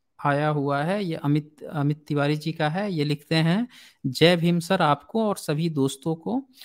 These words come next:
वो प्रभुपादी भाग गया।" हाँ जी, वो भाग ही गए, शुक्रिया आपको। वो भाग गए, बीच में भी भागे थे, थे, लेकिन उनका ये कहना था कि भाई कट गया, कट गया, लेकिन इस बार तो कंक्लूजन पोर्शन पे ही भाग गए।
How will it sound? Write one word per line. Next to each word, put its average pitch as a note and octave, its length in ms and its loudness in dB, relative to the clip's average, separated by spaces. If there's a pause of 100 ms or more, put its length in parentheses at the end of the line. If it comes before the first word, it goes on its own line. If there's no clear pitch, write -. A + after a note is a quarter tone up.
(260)
वो F#3 240 -2
प्रभुपादी E3 880 2
भाग C#3 460 2
गया।" A#2 480 -4
हाँ F#3 320 4
जी, B2 320 -6 (200)
वो D#3 180 -4
भाग D3+ 300 4
ही D3 240 -2
गए, A#2+ 200 -6 (140)
शुक्रिया E3 440 -4
आपको। - 340 -10 (1400)
वो E3 520 0
भाग D#3+ 480 2
गए, F#3 160 -4
बीच E3 340 -2
में E3+ 100 0
भी E3+ 100 2
भागे D#3 320 2
थे, E3+ 180 -8
थे, E3+ 100 -2
लेकिन D#3+ 300 0
उनका D#3+ 240 0
ये D#3+ 140 0
कहना D#3+ 320 0
था D#3+ 160 -2
कि D#3 160 -4
भाई D#3 400 -2
कट C#3+ 160 0
गया, D3 180 2
कट C3+ 240 -4
गया, B2+ 200 0
लेकिन C#3 360 0
इस D3+ 200 -4
बार D#3+ 100 2
तो E3 140 -4
कंक्लूजन D#3+ 640 0
पोर्शन F3+ 420 -2
पे F3 120 0
ही C#3+ 100 2
भाग A#2 280 0
गए। A2+ 200 -8